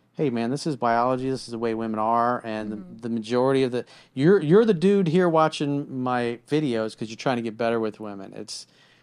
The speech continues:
Speaker 1: the girls are not watching it to,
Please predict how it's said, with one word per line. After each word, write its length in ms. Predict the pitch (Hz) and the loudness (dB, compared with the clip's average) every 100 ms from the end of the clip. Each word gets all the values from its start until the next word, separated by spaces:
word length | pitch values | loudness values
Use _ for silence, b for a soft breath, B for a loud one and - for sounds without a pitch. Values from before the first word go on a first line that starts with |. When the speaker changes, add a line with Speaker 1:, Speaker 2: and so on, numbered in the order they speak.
| b b | b b
Speaker 1:
the 100 | - | -6
girls 540 | 127 156 202 196 160 151 | 2 4 6 4 2 0
are 160 | 139 | 0
not 340 | 131 135 135 117 | 2 4 2 2
watching 480 | 123 131 135 123 | 2 2 0 -4
it 240 | 113 113 - | -4 -6 -10
to, 180 | - | -12